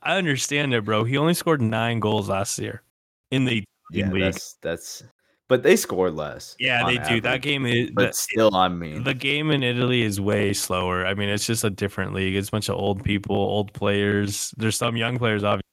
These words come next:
Speaker 2: Yeah.
Speaker 1: but, like, they call it the Farmers League.
Speaker 2: That's 'cause that's <laughs> what it is.
Speaker 1: Yeah.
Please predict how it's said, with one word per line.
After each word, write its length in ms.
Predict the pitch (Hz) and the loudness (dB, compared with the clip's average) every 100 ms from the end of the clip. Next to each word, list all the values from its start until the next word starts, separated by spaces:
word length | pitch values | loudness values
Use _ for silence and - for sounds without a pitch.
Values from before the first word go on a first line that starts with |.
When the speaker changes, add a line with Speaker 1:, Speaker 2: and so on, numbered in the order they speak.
| _ 90 | _ -6
Speaker 2:
Yeah. 200 | 95 95 | -2 0
Speaker 1:
but, 80 | |
like, 260 | 98 98 - - _ _ _ _ _ _ _ _ _ | 0 -2 -6 -16 _ _ _ _ _ _ _ _ _
they 140 | - 123 | -6 -4
call 240 | - 131 | 0 0
it 80 | 127 | 0
the 80 | 123 | -4
Farmers 580 | - 113 117 113 101 107 | -2 0 2 0 0 2
League. 320 | 101 98 - _ _ _ 92 | 2 0 -6 _ _ _ -2
Speaker 2:
That's 180 | 92 | -2
'cause 180 | - 98 | 0 0
that's 220 | 90 123 | 2 2
<laughs> 120 | 143 - | 4 4
what 200 | 131 160 | 4 2
it 260 | 135 123 | 0 0
is. 140 | 143 113 | -2 -2
Speaker 1:
Yeah. 480 | 113 110 107 101 | 0 0 0 -2